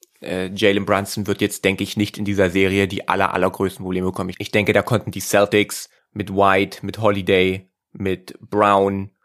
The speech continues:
ihn da schon vor mehr Probleme stellen und selbst da konnte er phasenweise machen, was er wollte. Also Jalen Brunson wird hier, denke ich, eine sehr gute Serie haben.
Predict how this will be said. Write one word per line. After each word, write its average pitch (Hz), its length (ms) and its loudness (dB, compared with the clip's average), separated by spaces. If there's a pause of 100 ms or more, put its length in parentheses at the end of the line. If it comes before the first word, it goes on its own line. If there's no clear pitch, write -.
ihn 117 240 -6
da 104 120 0
schon 110 260 -2
vor 104 220 0
mehr 101 240 4
Probleme 101 480 -2
stellen 104 420 2
und 101 100 -4
selbst - 320 -2
da 98 380 0 (560)
konnte 123 300 -2
er 113 120 0
phasenweise 104 680 2
machen, 98 360 -2
was 101 160 -2
er 92 140 -6
wollte. 98 480 2 (180)
Also 98 300 -2
Jalen 101 420 2
Brunson 98 600 0 (320)
wird 107 260 -2
hier, 104 140 -2
denke 98 280 -2
ich, - 260 -6
eine 101 220 0
sehr 101 600 2 (260)
gute 123 600 2 (400)
Serie 107 800 2
haben. 92 460 0